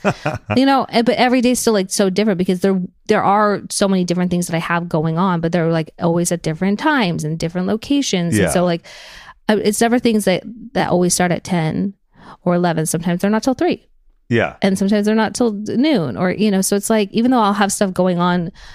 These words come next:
Speaker 2: almost daily, it's never at the same time.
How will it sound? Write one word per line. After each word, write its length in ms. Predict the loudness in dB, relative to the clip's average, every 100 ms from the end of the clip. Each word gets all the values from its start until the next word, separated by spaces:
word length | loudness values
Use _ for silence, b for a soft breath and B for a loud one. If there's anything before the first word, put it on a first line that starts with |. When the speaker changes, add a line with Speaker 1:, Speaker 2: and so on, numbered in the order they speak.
| B B -2
Speaker 2:
almost 420 | 2 2 0 0
daily, 560 | 2 2 2 2 0 -2 _ _ _ -4
it's 180 | 0 0
never 160 | 0
at 80 | 0
the 80 | 0
same 160 | 0
time. 460 | -2 -6 -4 -4